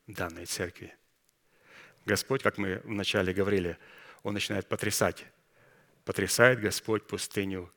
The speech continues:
Кадес. Как Господь потрясает пустыню Кадес?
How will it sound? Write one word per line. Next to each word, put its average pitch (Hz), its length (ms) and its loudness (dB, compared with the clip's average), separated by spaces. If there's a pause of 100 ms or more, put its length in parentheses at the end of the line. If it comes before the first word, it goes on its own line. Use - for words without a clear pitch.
(100)
Кадес. 95 540 0 (1200)
Как 127 200 6
Господь 107 280 -2
потрясает 98 500 0
пустыню 95 360 -6
Кадес? 92 440 -2